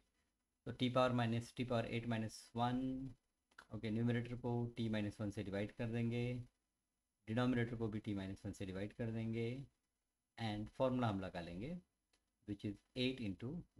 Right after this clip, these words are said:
one power seven divide by, डिनोमिनेटर होगा आपका टू into one power one, टू माइनस वन, वन।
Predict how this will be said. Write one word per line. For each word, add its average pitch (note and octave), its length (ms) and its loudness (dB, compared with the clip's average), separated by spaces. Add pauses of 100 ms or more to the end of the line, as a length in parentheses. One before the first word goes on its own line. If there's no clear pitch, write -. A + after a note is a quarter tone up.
(140)
one G#2+ 200 0 (140)
power F2+ 320 -6
seven G2+ 400 -4 (840)
divide G#2+ 320 2
by, A2 100 -4 (540)
डिनोमिनेटर G2+ 440 0
होगा F2+ 160 -6
आपका G2+ 240 -8 (200)
टू B2+ 100 -2 (120)
into G2 260 -8 (140)
one G2+ 260 -2
power A2 240 -10 (1000)
one, F2 240 -8
टू G2 100 -10
माइनस F#2+ 300 -4
वन, F#2 140 -8
वन। D#2+ 120 -10